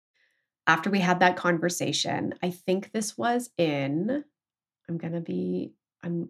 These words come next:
I'm gonna be off with my dates here, but I think it was around twenty eighteen. So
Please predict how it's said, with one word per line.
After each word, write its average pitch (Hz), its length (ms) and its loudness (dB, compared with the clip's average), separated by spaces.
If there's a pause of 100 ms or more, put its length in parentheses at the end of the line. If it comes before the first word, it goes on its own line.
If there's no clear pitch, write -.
I'm 180 180 -2
gonna 190 160 -4
be 208 160 -2
off 170 240 2
with 175 140 -2
my 151 100 0
dates 135 380 -4
here, - 340 -6
but - 160 0
I 180 60 0
think 208 240 -2
it - 80 2
was 277 160 6
around 175 280 4
twenty 151 400 -4
eighteen. - 760 -6 (420)
So 175 640 6